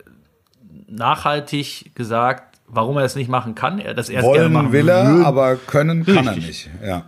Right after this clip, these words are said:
Speaker 1: Genau,
Speaker 2: Mhm.
Speaker 1: genau so, genau so.
Speaker 2: Mhm.
Speaker 1: Besser hätte ich es nicht formulieren können. Also Klopp scheidet jetzt für den Sommer definitiv aus. Warst du dir übrigens auch schon sicher, äh, vor, vor einer Woche.
Speaker 2: Ja.
Speaker 1: Ähm,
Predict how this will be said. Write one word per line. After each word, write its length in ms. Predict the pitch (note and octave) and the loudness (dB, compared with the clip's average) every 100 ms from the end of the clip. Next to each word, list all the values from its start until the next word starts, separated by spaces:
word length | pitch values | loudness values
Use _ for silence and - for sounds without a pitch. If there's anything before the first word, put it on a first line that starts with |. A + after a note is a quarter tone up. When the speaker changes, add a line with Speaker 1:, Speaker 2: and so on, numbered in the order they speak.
| - | -2
Speaker 1:
Genau, 220 | - F2 | 0 0
Speaker 2:
Mhm. 160 | G2+ B2 | -2 0
Speaker 1:
genau 280 | E3 E3 D#3 | 2 2 2
so, 220 | - F#3 | 2 0
genau 340 | E3 E3 E3 C#3+ | 0 0 0 0
so. 180 | A2+ | 0
Speaker 2:
Mhm. 100 | G#2+ | 0
Speaker 1:
Besser 280 | G#2+ - C#3+ | 0 0 0
hätte 140 | C#3 C3+ | -2 -4
ich 60 | |
es 40 | B2+ | -10
nicht 80 | |
formulieren 460 | A2+ C3 A#2+ D#3+ D#3+ | -8 -6 -4 -6 -4
können. 160 | F3 D#3 | -4 -2
Also 180 | C#3 B2+ | -4 -2
Klopp 240 | D3 C#3+ | -2 -2
scheidet 380 | - D3+ F3 D3 | -2 -2 -2 -4
jetzt 220 | D3 D3+ | -6 -6
für 100 | D#3 | -8
den 160 | D3 B2 | -6 -4
Sommer 480 | C3+ D#3+ D3+ - - | -2 -2 -2 -4 -6
definitiv 560 | D3 D#3 D#3 - C#3 - | -6 -4 -8 -8 -12 -8
aus. 400 | B2+ F3+ F#3+ - - - - | -6 -6 -10 -18 -20 -20 -4
Warst 260 | B2+ C#3+ | -2 -2
du 60 | D#3+ | 0
dir 160 | D#3 D#3 | 2 2
übrigens 340 | C#3 D3 C3 | 2 -2 -2
auch 140 | - C#3+ | -6 -6
schon 180 | D3+ | -4
sicher, 460 | C3+ D3+ D#3 D#3 D#3 - - - _ - | -4 -2 0 0 -4 -18 -20 -20 _ -10
äh, 400 | B2 B2 B2 A#2+ | -6 -4 -4 -8
vor, 440 | B2 A#2+ A#2 A2+ | -8 -4 -4 -4
vor 420 | A2+ A#2 A#2 A2 - | -6 -6 -4 -4 -6
einer 220 | A#2+ A#2 | -4 -2
Woche. 320 | C#3 F3 F3 - - - - _ | -2 -2 -4 -6 -20 -20 -20 _
Speaker 2:
Ja. 180 | C3 C3 | 2 4
Speaker 1:
Ähm, 520 | C3 C3 C3 C3 B2 | 2 0 0 -2 -4